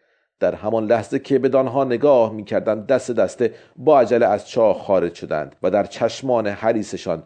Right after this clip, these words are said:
جاذبه به سوی گوشت پخته‌ای که غذای من بود دیده می‌شد،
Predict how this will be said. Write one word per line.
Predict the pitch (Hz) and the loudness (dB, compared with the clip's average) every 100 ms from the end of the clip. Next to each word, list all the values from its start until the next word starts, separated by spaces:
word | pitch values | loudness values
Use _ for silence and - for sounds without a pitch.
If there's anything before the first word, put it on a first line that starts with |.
| - | -10
جاذبه | 110 147 117 117 127 | 2 4 4 2 0
به | 113 | 0
سوی | 110 123 113 | -4 -6 -6
گوشت | 101 123 107 - | -6 -8 -6 -6
پخته‌ای | 113 113 - 110 104 | -2 -4 -2 -2 -2
که | - | -4
غذای | 110 117 107 110 101 | -2 0 2 2 0
من | 95 92 90 | -2 -4 -6
بود | 95 87 - | -8 -8 -10
دیده | 90 76 82 | -14 -10 -10
می‌شد، | 76 - - | -12 -20 -20